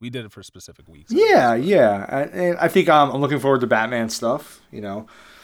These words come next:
Speaker 2: Uh, spoiler, there might be some Batman reviews on the way. Um,
Speaker 1: That's right. The month of May
Speaker 2: Yeah.
Speaker 1: is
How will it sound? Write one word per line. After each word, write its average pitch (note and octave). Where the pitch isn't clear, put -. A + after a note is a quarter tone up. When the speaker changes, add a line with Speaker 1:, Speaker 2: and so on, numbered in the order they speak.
Speaker 2:
Uh, G2+
spoiler, A2
there A2
might G2+
be G2+
some G2+
Batman G2+
reviews G#2
on A2+
the A2
way. A#2+
Um, G#2+
Speaker 1:
That's A2+
right. E3
The A#2+
month D3
of F3
May A2+
Speaker 2:
Yeah. F#2
Speaker 1:
is -